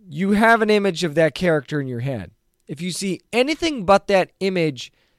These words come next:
depicted in any way, it's gonna be upsetting for you.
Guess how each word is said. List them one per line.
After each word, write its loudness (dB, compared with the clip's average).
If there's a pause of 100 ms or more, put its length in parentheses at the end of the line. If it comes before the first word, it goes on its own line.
(120)
depicted -2
in -6
any 2
way, 2 (600)
it's -8
gonna 2
be 2
upsetting -4
for -12
you. -20